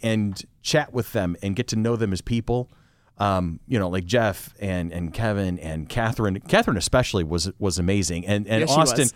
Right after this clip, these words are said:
Speaker 1: and Austin turned, uh, turned F C three, the second F C three, up on its ear, and it was
Speaker 2: Yeah.
Speaker 1: just awesome to watch him in action.
Speaker 2: There's actually, there's actually, uh, I, I think I sent, I sent it to you guys on, on,
Speaker 1: Mm-hmm.
Speaker 2: uh, F C three,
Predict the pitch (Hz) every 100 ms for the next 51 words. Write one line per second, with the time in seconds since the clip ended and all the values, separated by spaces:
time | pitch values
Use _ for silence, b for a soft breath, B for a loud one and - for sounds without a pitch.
0 | B B B 139 143 165 180 - 139 113
1 | 131 117 107 - 117 95 85 - 131 107
2 | - _ - _ _ 117 - 113 120 120
3 | 104 147 131 107 - 92 113 104 127 117
4 | 117 92 - 127 92 - B 123 127 117
5 | 110 - 131 139 - 110 110 110 107 101
6 | 113 113 - 78 - 170 202 262 311 -
7 | 233 180 190 214 220 254 233 202 170 151
8 | 151 202 - _ 165 - 160 175 185 190
9 | 180 180 - 151 147 156 156 165 147 143
10 | 147 147 - 143 160 196 143 139 - 147
11 | 156 139 139 135